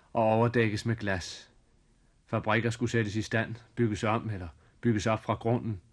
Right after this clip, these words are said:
og udstyres med alle mulige maskiner. I dag er et hundrede halvfjerds tusind mennesker beskæftiget i Hamburgs industri. Og Hamburg består også af hospitaler og alderdomshjem og offentlige toiletter og teatre og museer og biblioteker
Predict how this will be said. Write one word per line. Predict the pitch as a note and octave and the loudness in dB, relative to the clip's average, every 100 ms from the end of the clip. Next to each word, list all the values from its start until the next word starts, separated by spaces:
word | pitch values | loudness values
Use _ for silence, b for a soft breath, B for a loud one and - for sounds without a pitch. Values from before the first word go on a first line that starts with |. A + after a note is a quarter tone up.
| b b - | b b -6
og | A#2 | 0
udstyres | A#2+ A#2 B2 A2+ G#2+ | 0 2 2 2 2
med | A2+ | 2
alle | G#2+ | 2
mulige | A#2+ A2 A2+ A2+ | 2 0 0 0
maskiner. | G#2+ - A2 A2 G2+ - - _ _ _ _ _ _ _ - - - | -2 -4 -4 -4 -4 -8 -20 _ _ _ _ _ _ _ -20 -20 -4
I | A#2+ | 0
dag | A#2 G2+ | 2 2
er | A2+ | 2
et | A#2 | 0
hundrede | B2 A2 G2 | 0 0 0
halvfjerds | F#2+ B2 A2+ A2 | 0 2 0 0
tusind | A#2+ G2 A2+ | -4 -2 -2
mennesker | G#2 G2 G#2 - G#2+ | 0 0 -2 -4 -4
beskæftiget | A#2 - A2+ F#2+ - A2 G#2 | -4 -2 -2 -2 -4 -4 -2
i | |
Hamburgs | G2 G2 F#2+ G#2+ G2+ | -2 -4 -4 -4 -4
industri. | G#2+ G2 F#2 F#2+ F#2 b b b b b b b _ _ _ _ - | -4 -6 -8 -8 -10 b b b b b b b _ _ _ _ 0
Og | B2+ | 4
Hamburg | A#2 C3+ B2+ A2+ | 4 4 4 2
består | A#2+ A#2+ A2+ | 2 2 4
også | G#2+ A#2+ B2+ | 4 4 2
af | |
hospitaler | A2+ A#2 - A#2 A#2+ A#2 G#2+ A#2 | 4 2 0 -2 2 2 2 -2
og | A2 G#2 G2+ | -2 -2 0
alderdomshjem | A#2 B2+ A#2+ G#2 F2 A2 G2+ G2 - | 0 0 0 0 -2 -4 -4 -6 -8
og | A2+ | -4
offentlige | G#2+ A#2 C3 A#2+ | -2 0 2 2
toiletter | A2 G#2+ G2+ A#2 A#2+ | 0 -2 2 2 2
og | A2+ F#2+ | -2 -4
teatre | - - G#2 A2+ A#2 | 0 0 0 -2 -4
og | G#2 F#2+ - | -4 -6 -6
museer | G#2 - A#2 A#2+ | -4 0 2 4
og | A#2 G2+ | 2 -2
biblioteker | A2 F#2 G2 - A#2+ G2+ G#2+ F#2 | -6 -6 -4 0 0 -2 -8 -10